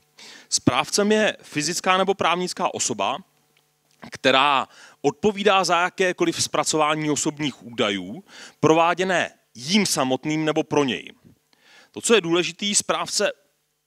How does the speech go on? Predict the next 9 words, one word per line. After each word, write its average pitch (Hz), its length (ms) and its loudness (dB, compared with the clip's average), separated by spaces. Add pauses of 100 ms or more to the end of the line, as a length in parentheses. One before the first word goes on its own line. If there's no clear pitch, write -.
(320)
sám 180 540 2
a 139 80 -4
jediný 147 600 0
určuje 170 600 0 (240)
účel 180 360 2
zpracování 151 680 0
osobních 117 440 -6
údajů 95 440 -8 (460)
a 117 280 2